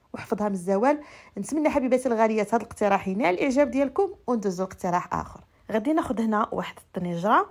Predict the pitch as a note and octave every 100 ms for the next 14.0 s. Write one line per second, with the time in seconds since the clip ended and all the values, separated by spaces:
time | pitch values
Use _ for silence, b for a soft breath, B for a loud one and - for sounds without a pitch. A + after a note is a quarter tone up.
0 | - _ - - A#3 F#3+ F3+ - F#3+ -
1 | E3+ - C4 G#3+ G3+ F3+ F3 F3 G#3+ G3+
2 | E3 E3 E3 - A#3+ A3+ A3 G#3 G3+ G3+
3 | G3+ G3+ - A#3+ C4 B3 F#3 E4 B3 B3
4 | A#3+ - D4+ B3 - C#4 F#3 - D#3 -
5 | b b b - B3+ G3+ G3 G3+ C4+ D4+
6 | G3+ - G#3 G#3+ - A3 C#4 C4+ - G3
7 | G#3 _ F3+ - D#4 E4 D4+ - C#4+ C#4+
8 | D#4+ B3 A3+ G#3+ B3+ A#3+ - B3+ B3 D#4
9 | B3+ G#3+ B3+ B3 A#3+ - - F3+ D#3+ -
10 | B B B B A3+ B3 G#3+ D4 D#4 A#3
11 | - A#3 A#3 G#3+ G#3 - G#3 F#3+ F#3+ F#3+
12 | F#3 - E3+ E3+ G#4 G#4+ D#4 A#3+ C#4+ A#3
13 | - B3 A3+ F#3 G#3 A3 F#3 E3 E3 D#4+